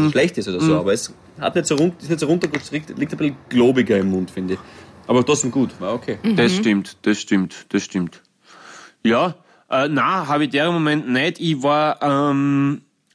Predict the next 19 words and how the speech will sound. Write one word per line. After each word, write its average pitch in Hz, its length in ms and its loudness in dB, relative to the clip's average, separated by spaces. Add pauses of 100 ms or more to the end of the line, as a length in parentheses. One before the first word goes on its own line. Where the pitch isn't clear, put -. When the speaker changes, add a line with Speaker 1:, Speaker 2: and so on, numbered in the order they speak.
(640)
Speaker 2:
das, - 640 -4
äh, 127 880 2
ich 123 80 -2
war 131 180 2
am 127 160 -4
Wochenende 139 580 0
auf 117 160 -2
einer, 120 480 0
ähm, 107 880 0
Feier 139 440 0
von 127 160 -4
einem 117 120 -2
Freund, 135 360 -2
der 120 220 2
hat 117 120 -2
einen 117 80 -2
runden 120 220 -2
Geburtstag 123 380 0
gehabt. 156 200 -2